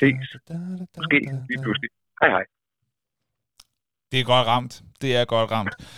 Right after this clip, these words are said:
Speaker 2: Tak for det, <laughs> Henrik. Det har virkelig været en fornøjelse. Det synes jeg var et, øh, et af de, øh, ekstra hyggelige afsnit, det her. Det må jeg sige.
Speaker 1: Det var meget hyggeligt. Det var julehygge.
Speaker 2: Det var julehygge, ja. Og det kommer der endnu mere af om tre uger, når vi laver afsnittet om julefilm.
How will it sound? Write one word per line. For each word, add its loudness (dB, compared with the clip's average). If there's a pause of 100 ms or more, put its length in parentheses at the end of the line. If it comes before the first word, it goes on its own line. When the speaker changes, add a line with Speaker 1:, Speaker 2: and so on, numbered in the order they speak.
(560)
Speaker 2:
Tak 6
for 4
det, 6 (100)
<laughs> 2
Henrik. 2 (100)
Det -4
har -2
virkelig -2
været 0
en -8
fornøjelse. -2 (220)
Det -2
synes 0
jeg 2
var 6 (100)
et, -12 (120)
øh, 2 (140)
et -2
af -4
de, -4 (160)
øh, -2 (180)
ekstra -8
hyggelige -4
afsnit, -2
det -4
her. -2 (140)
Det -6
må -2
jeg -2
sige. -8 (160)
Speaker 1:
Det 6
var 4
meget 6
hyggeligt. -2
Det 4
var 6
julehygge. 8 (160)
Speaker 2:
Det -2
var 6
julehygge, 2 (140)
ja. 2 (160)
Og -8
det -2
kommer 2
der 4
endnu 2
mere 4 (120)
af 4 (220)
om 4 (440)
tre -2
uger, 0 (140)
når -4
vi 0
laver 2
afsnittet 0
om 0 (160)
julefilm. -4